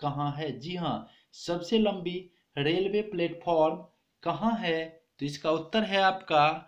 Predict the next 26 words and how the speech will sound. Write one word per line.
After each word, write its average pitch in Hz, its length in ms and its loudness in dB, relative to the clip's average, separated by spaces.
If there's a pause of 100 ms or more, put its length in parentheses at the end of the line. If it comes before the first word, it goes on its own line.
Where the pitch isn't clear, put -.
(260)
गोरखपुर 139 1160 0
में। 147 460 -2 (360)
Next 185 360 0
question 254 340 -2
है 180 260 0
कि 185 240 -6
भारत 147 480 0
और 185 260 -2
बांग्लादेश 170 760 -2
के 185 100 0
बीच 196 480 -6
चलने 160 340 -4
वाली 175 380 0 (460)
रेल 156 400 2
कौन 269 340 0
सी 156 240 -6
है? 143 200 -4
जी 190 180 -2
हाँ, 156 360 -4 (220)
भारत 139 580 0
और 160 360 0
बांग्लादेश 180 680 0
के 190 160 -4
बीच 165 400 -6
चलने 165 300 -2
वाली 175 400 2